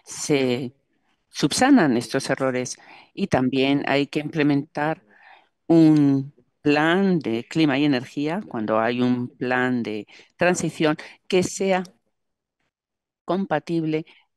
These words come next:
con el objetivo de uno coma cinco grados de París. Es decir, tenemos que tener un plan objetivo que nos permita llegar a carbono cero en dos mil cincuenta. Y el plan tiene que tener medidas para ver cómo se va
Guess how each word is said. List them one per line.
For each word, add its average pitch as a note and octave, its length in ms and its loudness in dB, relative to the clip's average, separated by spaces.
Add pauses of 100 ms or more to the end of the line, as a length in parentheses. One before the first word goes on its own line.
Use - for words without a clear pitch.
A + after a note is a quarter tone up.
(120)
con E3 280 2
el E3 100 2
objetivo E3 760 -4
de D3+ 220 -6
uno E3+ 180 -4
coma D#3 200 -6
cinco C#3+ 380 -4
grados C#3 640 0
de C#3 200 -12
París. - 680 -10
Es D3+ 120 -6
decir, C#3+ 280 -2
tenemos C#3+ 280 2
que C#3+ 120 -2
tener C#3 400 2 (340)
un C#3+ 180 2
plan D3+ 280 2
objetivo D#3+ 580 0
que C3+ 140 -2
nos B2+ 320 -4
permita D3 500 -2
llegar C3+ 400 -2
a B2 220 0 (680)
carbono C#3 440 0
cero D3+ 500 0
en C#3+ 120 -2
dos A#2 200 -6
mil A2+ 120 -6
cincuenta. D#3 640 -6 (1080)
Y E3+ 400 -2 (840)
el C3 160 -10
plan C#3 240 0
tiene A3 220 0
que - 80 -8
tener F#3+ 340 0
medidas D#3 540 -2
para A2+ 240 -8
ver A#2 340 -4
cómo - 320 -8
se - 120 -8
va A#2 280 0